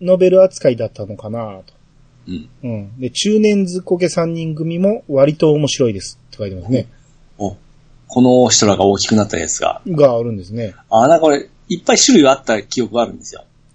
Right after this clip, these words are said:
Speaker 1: ほんほんほん。
Speaker 2: うん。
Speaker 1: なるほど。で、あ、あと、車でイラつかない方法で、サンバイザーの裏に家族やにゃんこの写真を貼ると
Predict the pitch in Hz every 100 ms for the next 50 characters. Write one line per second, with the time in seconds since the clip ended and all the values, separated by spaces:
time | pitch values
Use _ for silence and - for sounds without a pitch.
0 | 139 143 107 107 98 107 92 104 98 85
1 | 82 80 - _ 120 104 95 95 92 _
2 | _ _ - - - - 135 - 147 -
3 | _ 170 160 135 123 _ _ _ _ -
4 | 190 208 208 190 190 190 185 190 160 120
5 | 113 120 110 120 117 135 175 _ _ -
6 | - 175 196 190 202 185 143 117 113 120
7 | 120 139 175 _ - 185 196 160 - 117
8 | 107 107 120 147 170 - 180 170 190 -
9 | 151 - 147 143 - 135 - -